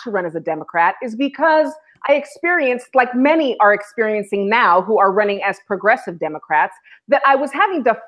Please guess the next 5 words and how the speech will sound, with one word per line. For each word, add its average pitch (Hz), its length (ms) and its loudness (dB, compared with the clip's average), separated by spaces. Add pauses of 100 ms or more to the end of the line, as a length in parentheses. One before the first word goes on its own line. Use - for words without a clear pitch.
fight 339 240 0 (1120)
just 370 240 0
within 339 300 2
the 269 80 4
party 269 760 2